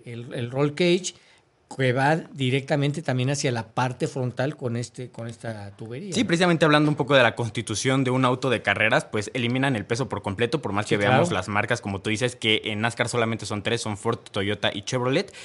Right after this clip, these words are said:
Speaker 2: eh, pues es prácticamente solo la carrocería y el motor. Lo demás son desarrollos individuales de, de cada equipo en los que pues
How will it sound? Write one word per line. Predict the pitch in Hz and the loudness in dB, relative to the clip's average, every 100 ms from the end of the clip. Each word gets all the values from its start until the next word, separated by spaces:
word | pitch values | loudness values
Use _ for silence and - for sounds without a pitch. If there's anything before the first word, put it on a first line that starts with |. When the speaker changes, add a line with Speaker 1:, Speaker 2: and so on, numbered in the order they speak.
| - - | -20 -6
Speaker 2:
eh, | 113 | -2
pues | 113 127 120 - - | 0 2 2 -2 -10
es | 82 131 143 | -2 -2 0
prácticamente | - 143 143 135 131 | 0 2 2 2 2
solo | 151 151 | 6 6
la | 127 | 6
carrocería | 113 110 107 127 175 | 2 0 0 0 2
y | 170 | 2
el | 123 | 2
motor. | 98 117 110 - - | 0 0 -2 -4 -4
Lo | 120 | 2
demás | 127 127 139 | 4 4 4
son | 151 | 2
desarrollos | 123 113 120 131 139 | 2 2 2 2 0
individuales | 117 104 104 104 113 127 113 | 0 -2 0 4 4 4 0
de, | - | -4
de | 117 110 | -4 -2
cada | 127 123 | 2 2
equipo | 117 123 104 147 | 2 -4 -2 -2
en | 120 110 | -2 -4
los | 101 | -4
que | - | -6
pues | 87 - | -8 -10